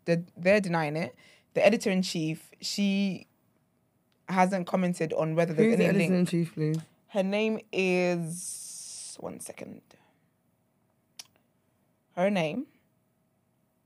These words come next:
Speaker 1: something Pend-, Pendergast, something Pendergast, something like that.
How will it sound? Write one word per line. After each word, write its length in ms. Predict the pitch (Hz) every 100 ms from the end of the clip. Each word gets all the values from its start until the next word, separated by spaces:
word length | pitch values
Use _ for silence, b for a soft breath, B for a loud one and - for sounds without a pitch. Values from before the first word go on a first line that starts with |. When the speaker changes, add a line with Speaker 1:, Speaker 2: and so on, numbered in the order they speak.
| _ _ _ - -
Speaker 1:
something 260 | 208 208
Pend-, 320 | 185 175 170 - _
Pendergast, 600 | 185 190 165 - - - _
something 220 | - - -
Pendergast, 600 | - 165 - 185 - -
something 80 | 160
like 20 |
that. 140 | 160